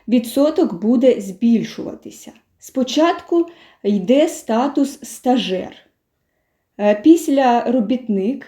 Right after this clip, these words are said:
далі фахівець, бригадир, майстер, професіонал, бізнесмен, акула, еліта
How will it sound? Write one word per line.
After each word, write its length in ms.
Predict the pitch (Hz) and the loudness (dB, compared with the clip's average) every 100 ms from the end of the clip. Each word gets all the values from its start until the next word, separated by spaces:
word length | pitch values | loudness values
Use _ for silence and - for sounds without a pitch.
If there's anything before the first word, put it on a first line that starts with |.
| - | -16
далі 520 | 190 240 247 190 180 - | -4 0 2 0 -6 -8
фахівець, 960 | - 269 - 247 196 190 240 - - _ - | -4 -4 0 2 2 2 0 -6 -20 _ -12
бригадир, 840 | 196 269 269 226 208 160 196 247 - _ _ - | 0 2 2 0 0 2 2 0 -6 _ _ -2
майстер, 800 | 240 247 208 208 220 - 302 311 - _ _ _ | 0 2 0 -2 -4 -2 -2 -4 -18 _ _ _
професіонал, 1160 | - 294 294 254 - 240 208 196 185 202 285 311 - _ - | 0 0 2 0 0 -2 0 0 -2 0 0 -2 -8 _ -10
бізнесмен, 1000 | 202 262 214 220 214 - 214 202 269 403 - _ _ | 0 0 4 2 2 -2 -2 0 0 0 -4 _ _
акула, 840 | 233 220 226 - 214 214 254 320 330 - | -2 -2 -2 2 4 4 2 0 -4 -4
еліта 680 | 240 214 202 226 247 349 359 | -2 0 0 0 0 -2 -4